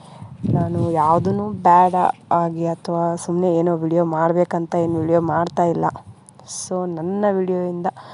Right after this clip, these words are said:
ಒಂದು ನಾಲ್ಕು ಜನಕ್ಕೆ ಅನುಕೂಲ ಆದ್ರೆ ಸಾಕು ಅನ್ನೋ ಹಾಗೆ ನಾನು ವಿಡಿಯೋ ಮಾಡ್ತಾ ಇದ್ದೀನಿ.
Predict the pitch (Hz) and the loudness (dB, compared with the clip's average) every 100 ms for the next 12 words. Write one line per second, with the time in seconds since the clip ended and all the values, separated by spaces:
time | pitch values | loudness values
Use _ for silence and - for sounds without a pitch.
0 | - - - 180 180 175 160 151 180 202 | -20 -16 -6 -2 0 0 0 2 2 2
1 | - - 185 185 - 170 165 - 180 180 | 0 -2 0 0 0 -2 -2 -6 -4 -2
2 | 165 170 175 175 165 160 156 - 175 165 | -2 -2 -4 -4 -2 -2 -2 -4 -4 -4
3 | 165 170 175 170 175 170 - - _ _ | -4 -4 -4 -4 -6 -8 -16 -20 _ _
4 | _ - 175 170 175 190 170 165 160 160 | _ -10 -6 -4 -4 -4 -2 -4 -4 -4
5 | 165 151 156 160 165 160 160 180 | -4 -4 -6 -6 -6 -4 -4 -6